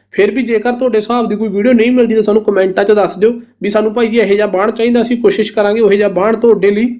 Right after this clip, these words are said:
ਅਗਲੀ ਵੀਡੀਓ 'ਚ ਲੈ ਕੇ ਹਾਜ਼ਰ ਹੋ ਸਕੀਏ। ਠੀਕ ਹੈ ਜੀ, ਸਬਸਕ੍ਰਾਈਬ ਤੇ like ਜ਼ਰੂਰ ਕਰਕੇ ਜਾਇਓ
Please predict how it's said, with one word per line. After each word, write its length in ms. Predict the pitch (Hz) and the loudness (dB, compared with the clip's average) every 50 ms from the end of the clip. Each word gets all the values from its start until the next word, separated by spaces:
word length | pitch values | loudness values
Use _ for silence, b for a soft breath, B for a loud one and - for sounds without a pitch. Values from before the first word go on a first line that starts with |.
| - - 185 | -8 -6 -2
ਅਗਲੀ 200 | 180 196 202 208 | -2 0 -2 -2
ਵੀਡੀਓ 240 | 185 165 185 190 233 | -4 -4 -4 -2 -2
'ਚ 60 | 220 | 0
ਲੈ 180 | 220 208 190 185 | 0 0 0 0
ਕੇ 140 | 185 196 | 0 -2
ਹਾਜ਼ਰ 320 | 185 - 170 180 175 185 220 | -2 -2 -2 -2 0 -2 -2
ਹੋ 180 | 208 - 180 | 0 0 0
ਸਕੀਏ। 340 | 170 170 165 160 156 156 143 143 - _ b b b b - | 0 0 -2 -4 -6 -8 -10 -12 -14 _ b b b b -2
ਠੀਕ 120 | 185 180 | 0 2
ਹੈ 60 | 220 | 2
ਜੀ, 180 | 240 269 277 277 269 B B B B B B | 0 0 -2 -4 -6 B B B B B B
ਸਬਸਕ੍ਰਾਈਬ 520 | - 190 190 190 - - 208 214 220 214 208 | -6 -6 -6 -6 -4 -2 0 0 0 2 0
ਤੇ 80 | 247 | 0
like 280 | 233 214 208 214 202 196 | 2 2 0 0 -2 -4
ਜ਼ਰੂਰ 240 | 202 190 202 214 233 | -4 -4 -2 -2 0
ਕਰਕੇ 260 | 247 233 220 - 247 | 0 -2 0 -2 -2
ਜਾਇਓ 260 | 233 240 247 254 254 | 0 2 2 2 0